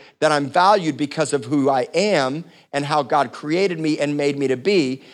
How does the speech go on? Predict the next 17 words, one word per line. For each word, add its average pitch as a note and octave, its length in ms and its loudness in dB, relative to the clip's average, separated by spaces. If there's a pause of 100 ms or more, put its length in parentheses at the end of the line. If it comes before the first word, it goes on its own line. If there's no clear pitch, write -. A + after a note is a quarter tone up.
(120)
And C#3 120 -2
because F#3 440 0
of D3 120 -4
that, C#3 300 4
out D3+ 160 2
of C#3+ 80 -2
the C#3+ 240 -2
overflow, F3+ 680 4
I C3+ 160 2
give B2+ 260 0
back B2 280 0
to C3+ 100 -6
you. E3 400 0 (420)
That's D#3+ 260 2
what E3+ 160 2
real D3 200 4
value C3 500 2